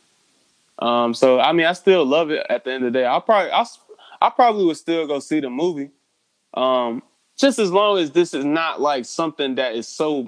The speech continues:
major part of the movie. Like, if it's just part of his arc, 'cause they got, like, I feel like eight characters. It's an ensemble cast, so it's not like he's the lead of the movie. So if it's,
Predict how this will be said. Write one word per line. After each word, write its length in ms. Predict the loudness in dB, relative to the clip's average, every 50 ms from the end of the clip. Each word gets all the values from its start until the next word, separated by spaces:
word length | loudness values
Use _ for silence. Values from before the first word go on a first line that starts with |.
| -8 -6
major 540 | -2 0 0 2 0 0 -2 -2 -2 -4 -4
part 340 | -4 -2 0 2 2 2 0
of 80 | -2 -4
the 80 | -4
movie. 420 | -2 -2 -2 -2 -4 -6 -10 -14 -20 _ _ _ _ _ _ -6
Like, 240 | -4 -4 -4 -4 -6
if 160 | -8 -6 -4 -4
it's 180 | -4 -6 -4
just 240 | -6 -6 -6 -4 -2
part 200 | 0 0 0 0
of 80 | 0 -2
his 180 | -4 -4 -2 0 0
arc, 320 | 2 2 2 0 -4 _ _ _ _ _ -6
'cause 160 | -4 -2 -2
they 120 | -2 -2
got, 240 | 0 0 0 0 0
like, 280 | 0 -2 -2 -4 -6 -12 _ -6 -6
I 60 | -6
feel 160 | -4 -4 -2
like 200 | -2 -2 -4 -4 -4
eight 240 | -4 -4 -4 -6 -8
characters. 640 | -8 -6 -4 -4 -4 -4 -6 -6 -8 -8 -8 -16 -20 _ _ _ _ _ -12
It's 140 | -8 -4
an 60 | -4 -4
ensemble 680 | -2 -4 -6 -6 -6 -4 -2 -2 -2 -2 -4 -6 -6
cast, 380 | -4 -6 -6 -6 -6 -8 -8
so 100 | -6 -6
it's 140 | -4 -4 -2
not 200 | -2 -2 -2 -2
like 160 | -4 -4 -2
he's 200 | -2 -2 -2 -2
the 100 | -2 -2
lead 460 | -2 -2 0 0 0 0 0 -2 -4 -4
of 180 | -2 -2 -2 -2
the 60 | -4
movie. 380 | -4 -2 -2 -2 -2 -2 -6 -8 -8 _ _ _ _ _ _ _ _
So 380 | -6 -2 0 0 0 0 -4 -8 _ _ _ _ _ _ _ -4
if 140 | -2 0 2
it's, 180 | 0 0 -2